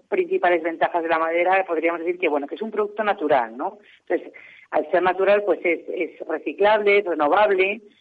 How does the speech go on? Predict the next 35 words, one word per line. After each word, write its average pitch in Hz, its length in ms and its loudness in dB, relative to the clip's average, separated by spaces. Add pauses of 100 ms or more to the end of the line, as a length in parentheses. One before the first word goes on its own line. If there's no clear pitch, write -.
(160)
el 160 280 2
proceso 180 340 -4
productivo 196 720 2 (240)
en 185 120 0
relación 170 380 0
con 175 160 2
otros, 180 420 2
eh, 175 240 4
productos 175 400 0
industrializados, 175 720 0
bueno, 170 200 -2
pues 151 120 -8
ofrece 160 260 -4
menos 147 200 -2
residuos, 151 500 -4 (560)
tiene 202 220 2
un 190 80 -2
bajo 170 200 -2
consumo 170 760 2
energético 180 760 0
y 180 140 -4
yo 180 120 0
creo 180 160 -2
que 185 100 -8
respeta 180 440 -2
muy 180 300 -2
bien 185 320 -2
la, 165 320 2
la 151 160 0
naturaleza 147 440 -2
y 165 100 -2
el 160 60 -6
medio 139 200 -4
ambiente, 131 440 -10
¿no? 151 220 -10